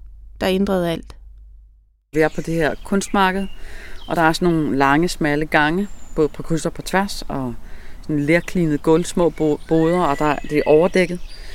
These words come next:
Speaker 2: Øhm, og det er tidligt om morgenen. Vi er i hovedstaden i Libreville i Gabon.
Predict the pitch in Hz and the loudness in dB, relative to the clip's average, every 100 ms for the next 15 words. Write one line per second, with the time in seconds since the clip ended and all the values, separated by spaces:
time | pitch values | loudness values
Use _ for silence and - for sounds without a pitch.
0 | - - - 151 156 147 139 131 131 135 | -10 -12 -8 -4 -4 -2 -2 -2 -4 -6
1 | - - - - - - 143 170 - 196 | -8 -10 -12 -12 -12 -4 -2 0 0 2
2 | 190 196 160 143 143 175 190 - - - | 4 4 2 2 2 0 -4 -6 -10 -10
3 | - - - - - - 143 147 147 160 | -10 -10 -10 -10 -10 -8 0 4 6 6
4 | 165 175 160 143 151 135 123 147 - 139 | 4 2 0 0 -2 -2 -2 -2 0 -2
5 | 165 170 - 147 143 175 | -2 -4 -2 -2 0 -2